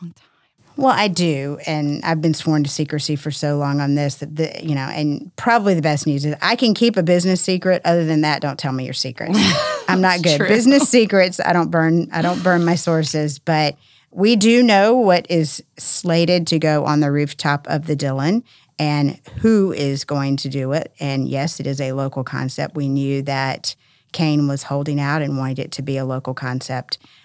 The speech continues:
Speaker 2: And hopefully we will have an announcement on that coming up pretty soon in the magazine. But
Speaker 1: Yes, I'm very
Speaker 2: for
Speaker 1: excited.
Speaker 2: now, my lips are sealed.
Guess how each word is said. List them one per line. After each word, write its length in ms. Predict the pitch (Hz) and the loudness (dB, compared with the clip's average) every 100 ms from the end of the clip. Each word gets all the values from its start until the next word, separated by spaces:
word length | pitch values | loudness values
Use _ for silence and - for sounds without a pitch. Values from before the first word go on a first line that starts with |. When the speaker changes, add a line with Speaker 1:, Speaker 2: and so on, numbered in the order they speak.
| _ | _
Speaker 2:
And 140 | 156 151 | 0 0
hopefully 600 | 131 170 170 165 143 139 | 2 0 0 -2 0 -2
we 220 | 135 135 | -2 -4
will 160 | 131 | -4
have 240 | 147 139 131 | -4 -2 -4
an 140 | 127 | -4
announcement 580 | 131 131 64 - 143 135 | -4 -4 -8 -6 -4 -2
on 160 | 131 127 | -2 -2
that 400 | 131 131 - - | -2 -4 -6 -8
coming 240 | 143 135 | -4 -4
up 120 | 131 | -6
pretty 240 | - 139 135 | -8 -8 -8
soon 300 | - 143 135 | -8 -6 -4
in 100 | 131 | -4
the 40 | |
magazine. 600 | 131 127 135 139 - 147 | -4 -6 -8 -10 -10 -8
But 260 | 139 147 - | -4 -4 -4
Speaker 1:
Yes, 440 | 156 147 110 117 - | -12 -14 -12 -12 -8
I'm 120 | 135 | -4
very 220 | 131 120 | -2 -4
Speaker 2:
for 60 | 127 | -6
Speaker 1:
excited. 260 | - 160 160 | -2 2 4
Speaker 2:
now, 260 | 156 147 | 4 4
my 160 | 143 131 | 2 0
lips 260 | 131 - | -4 -6
are 80 | 139 | -10
sealed. 440 | 131 127 123 117 | -10 -8 -8 -10